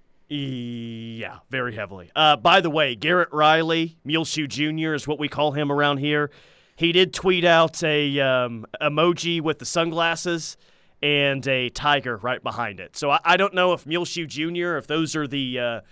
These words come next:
emojis that he u-, uses at Clemson when he's gotten a commit. I'm, I'm guessing that's what it is. Um, that happened a little over two hours ago,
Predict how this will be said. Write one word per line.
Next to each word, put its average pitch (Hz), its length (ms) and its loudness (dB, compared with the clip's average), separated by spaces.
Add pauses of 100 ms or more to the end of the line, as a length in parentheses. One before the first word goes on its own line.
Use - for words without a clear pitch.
(360)
emojis 160 680 0
that 135 100 -8
he 151 120 -6
u-, 175 480 -2
uses 170 380 -6
at 156 80 -6
Clemson 185 500 -2
when 147 120 -4
he's 151 160 -6
gotten 165 240 2
a 160 60 -4
commit. 165 460 0
I'm, 147 180 0
I'm 139 120 -4
guessing 160 300 -4
that's 160 200 -4
what 165 120 0
it 147 80 -4
is. 170 360 -2 (520)
Um, 131 720 2 (100)
that 170 180 4
happened 185 600 2
a 160 80 -2
little 180 240 4
over 165 160 2
two 175 240 2
hours 170 320 2
ago, 180 420 6